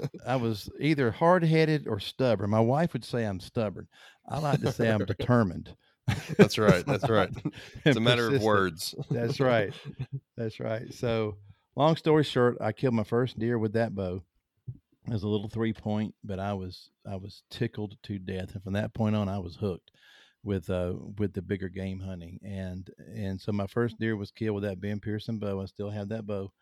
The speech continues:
Speaker 2: And, and so I have not missed a year killing a deer since then.
Speaker 1: Mm-hmm.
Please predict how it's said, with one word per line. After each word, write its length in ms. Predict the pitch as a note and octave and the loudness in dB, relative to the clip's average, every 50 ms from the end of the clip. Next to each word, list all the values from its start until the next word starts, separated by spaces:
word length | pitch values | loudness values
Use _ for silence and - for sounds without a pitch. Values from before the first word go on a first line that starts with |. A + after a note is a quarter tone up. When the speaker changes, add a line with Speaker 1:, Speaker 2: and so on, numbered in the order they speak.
| _ _ _ _ _ _ _ _ _ _ | _ _ _ _ _ _ _ _ _ _
Speaker 2:
And, 480 | - G#2+ G2+ G2 F#2+ G2 F#2+ F#2+ F#2+ - - _ _ _ _ _ | -8 -6 -4 -2 -2 -2 -2 -2 -4 -6 -14 _ _ _ _ _
and 320 | - A2 G#2 G2 G2 G2 - | -12 -8 -6 -6 -6 -8 -4
so 460 | - A#2+ A2 G#2 G#2 G2+ G2+ F#2+ - _ _ _ _ _ _ _ _ _ _ _ _ _ _ _ _ _ _ - | -2 0 0 2 2 0 -2 -4 -6 _ _ _ _ _ _ _ _ _ _ _ _ _ _ _ _ _ _ -4
I 100 | A2 G2+ | -2 -2
have 340 | G2 F#2+ G#2+ B2 B2+ A#2+ | -2 0 2 2 4 4
not 220 | B2+ C3 C3 A#2 G#2+ | 4 2 2 2 0
missed 360 | A2 A#2 A#2+ A#2 - - - | 0 2 2 2 0 -2 -4
a 100 | A2 G#2+ | -4 -4
year 360 | G2 F#2+ G#2+ A2 G#2+ G#2 G2+ | -4 -2 -2 0 0 0 -2
killing 380 | - - - A2+ G#2+ G#2+ G#2 G2+ | -4 -4 -4 -2 0 0 0 -2
a 40 | G2 | -2
deer 300 | F#2 G2+ G2 G2 G2 F#2+ | -4 -4 -4 -2 -2 -4
since 340 | - - G2 F2+ - - - - | -4 -8 -10 -10 -10 -12 -16 -16
then. 240 | F#2+ F#2 F#2 G2+ - - _ _ _ _ _ _ _ _ _ F#2+ | -14 -14 -14 -14 -16 -20 _ _ _ _ _ _ _ _ _ -12
Speaker 1:
Mm-hmm. 200 | F#2 F2 D#2 | -12 -12 -12